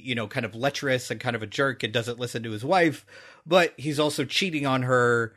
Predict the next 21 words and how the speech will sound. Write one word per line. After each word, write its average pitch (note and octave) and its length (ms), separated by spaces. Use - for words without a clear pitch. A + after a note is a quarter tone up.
and B2+ 140
getting C3 240
drunk, B2 420
and, A#2 200
like, A2 220
this B2 180
is B2 160
what's A2 180
leading A#2+ 360
him A2 220
to A2 200
his, G#2 260
to F3+ 120
his, B2+ 380
you E3+ 140
know, A#2 160
eventual C3+ 500
doom. A#2 380
But A2 100
I A#2 80
was, A2+ 220